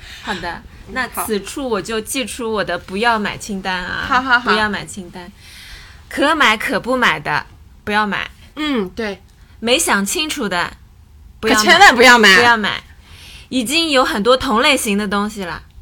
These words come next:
Speaker 1: 不要买。
Speaker 2: 对。
Speaker 1: 不适合自己风格、不匹配你现在尺寸的，
Speaker 2: 不要买。
Speaker 1: 不要买。没有做过功课，但是直播看了非常上头的，先别买。
Speaker 2: 你先加购，你去搜一搜攻略。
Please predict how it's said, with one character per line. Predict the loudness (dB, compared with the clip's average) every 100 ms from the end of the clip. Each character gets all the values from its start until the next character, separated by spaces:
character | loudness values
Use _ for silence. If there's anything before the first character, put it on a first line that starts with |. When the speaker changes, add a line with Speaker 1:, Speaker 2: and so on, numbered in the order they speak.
| -6
Speaker 1:
不 | 0
要 | 4 4
买。 | 2 -6 -10 -18 -20 -10 -4
Speaker 2:
对。 | -4 -4 -12 -20 _ -20 -20 -8
Speaker 1:
不 | -4
适 | -2 -2
合 | -4 -6
自 | -6 -8
己 | -10 -10
风 | -8 -8
格、 | -6 -6 -6
不 | -6 -8
匹 | -8 -10
配 | -8 -6
你 | -6
现 | -4 -6 -6
在 | -6 -6
尺 | -6 -6
寸 | -6 -6 -4
的， | -2 -2 -6 -18 -18 -2
Speaker 2:
不 | 4
要 | 6 8
买。 |
Speaker 1:
不 | 6
要 | 4 -2
买。 | -8 -20 -20 -20 -20 -20 -20 -20 -6
没 | -2 0 2
有 | 0 -2
做 | -2 -4
过 | -2 -4 -4 -4
功 | -4 -4
课， | -6 -6
但 | -4 -6
是 | -6 -8
直 | -8 -8
播 | -6 -8
看 | -6 -4
了 | -4 -4
非 | -2 -2
常 | -2 -4
上 | -2 -4
头 | -4 -10 -10
的， | -8 -10 -12 -20 -20 -20
先 | -10 -6 -4
别 | -4
买。 | -4 -4 -8 -18 -20 -8
Speaker 2:
你 | -2
先 | 2 4
加 | 4
购， | 4 0 0
你 | -2 -2
去 | -2 -2 -2 -2 -4 -8
搜 | -8 -4
一 | -4
搜 | -4 -6
攻 | -6 -6
略。 | -8